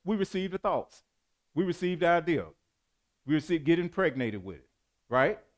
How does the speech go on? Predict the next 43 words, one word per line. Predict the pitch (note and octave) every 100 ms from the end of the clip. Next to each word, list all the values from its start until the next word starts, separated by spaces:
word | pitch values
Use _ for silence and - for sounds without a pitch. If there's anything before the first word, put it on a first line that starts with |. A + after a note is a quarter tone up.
| _ _ -
That | C#3 D#3+
now | D#3+
I'm | E3+
convicted | D#3+ F3+ E3 E3 C3 G#2+
of. | G2+
You | D#3
can't | G3 F3
tell | F3+ F3 D#3+
me. | E3 C#3 _ -
Uh, | B2+
I | E3+
think | G3 E3+
I | D#3+
was | D#3
listening | B2+ D#3+ D3
to | B2
Doctor | D3 C3+
Nate | C3 D3
teach, | - B2+ - -
uh, | A2+ G#2+ G2 - -
yesterday, | D3 D3+ A#2 G#2 G2 - _ _ _
and | - A2+
one | D3
of | D3
the | C3+
religious, | B2+ C3 E3 C3 A#2 - _ -
one | A#2 D#3
of | D3+
the | B2
points | - C3+ B2 - _
in, | A#2 A#2+
in | A#2+
terms | A2+ C3+ B2 A#2
of | A2 G2 _ _ _
she, | _ C#3 -
what | B2 B2+
religion | A2+ A2 C#3+ E3+ A#2+
taught | A2 C#3 A#2 A2
her | G#2+ G2+ A2 _ _ _
is | - A#2
that | B2+ G#2+
God | C3 C#3+
understands. | C#3 C3 B2+ E3 D3 G2